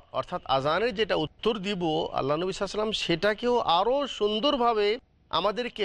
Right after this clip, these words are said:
ব্যাখ্যা দিয়ে বুঝিয়ে দিচ্ছেন যে মুয়াজ্জিন যা বলবে ঠিক আছে সেটা বলো, আর তারও মধ্যে কিছু সামান্য পার্থক্য আছে, সেটাও আল্লাহ নবী সাল্লাল্লাহু আলাইহি ওয়াসাল্লাম বাস্তবে সেটা আমাদেরকে উদাহরণ দিয়ে বুঝিয়ে দিচ্ছেন।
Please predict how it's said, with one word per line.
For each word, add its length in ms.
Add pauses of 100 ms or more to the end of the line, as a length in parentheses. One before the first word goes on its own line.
(160)
ব্যাখ্যা 440
দিয়ে 220
বুঝিয়ে 320
দিচ্ছেন 320 (360)
যে 60 (120)
মুয়াজ্জিন 480 (180)
যা 120 (260)
বলবে 260 (140)
ঠিক 180
আছে 120 (100)
সেটা 200 (140)
বলো, 200 (440)
আর 120 (200)
তারও 280 (220)
মধ্যে 300 (100)
কিছু 200 (340)
সামান্য 320 (140)
পার্থক্য 380 (120)
আছে, 180 (360)
সেটাও 300
আল্লাহ 160
নবী 120
সাল্লাল্লাহু 140
আলাইহি 0
ওয়াসাল্লাম 320
বাস্তবে 420
সেটা 200
আমাদেরকে 360 (380)
উদাহরণ 340
দিয়ে 180
বুঝিয়ে 260
দিচ্ছেন। 200